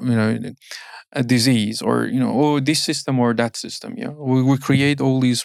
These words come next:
problems. And we, we, we br-, bring lots of this criticism to the system, and maybe there, there are, you know, like,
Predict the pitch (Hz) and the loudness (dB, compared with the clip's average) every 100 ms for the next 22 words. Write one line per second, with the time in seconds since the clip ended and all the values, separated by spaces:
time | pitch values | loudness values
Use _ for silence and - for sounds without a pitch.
0 | _ - 131 131 123 117 120 113 123 131 | _ -4 -2 -2 -2 -4 -4 -2 0 0
1 | 135 135 143 139 135 127 127 131 - 131 | 0 0 -2 2 2 2 0 -2 0 2
2 | 135 135 127 127 120 117 - - 123 123 | 4 4 2 2 0 0 -2 -2 -2 -2
3 | 117 113 113 110 117 - - - 143 254 | -2 0 0 0 -4 -4 -4 -2 -2 0
4 | 254 202 226 311 277 190 175 170 165 170 | 0 2 2 4 2 2 0 0 -2 -2
5 | - 247 127 113 127 156 151 | 0 0 0 0 0 0 0